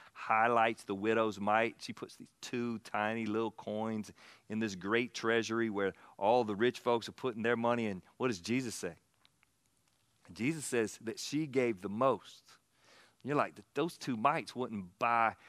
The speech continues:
a chair, you know, for one of the Radius buildings."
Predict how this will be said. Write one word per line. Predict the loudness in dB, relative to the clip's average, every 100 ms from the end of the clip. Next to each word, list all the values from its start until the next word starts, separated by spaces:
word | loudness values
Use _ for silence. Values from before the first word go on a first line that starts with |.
| -20 -6
a | -6 -4
chair, | -2 2 4 2 0 _ _ _ _ _ _ _ _
you | -4
know, | -2 -2
for | -2 -8 _ _ _ _ -6
one | -2
of | -2
the | 0
Radius | 2 2 0 2
buildings." | 2 2 0 -12 -20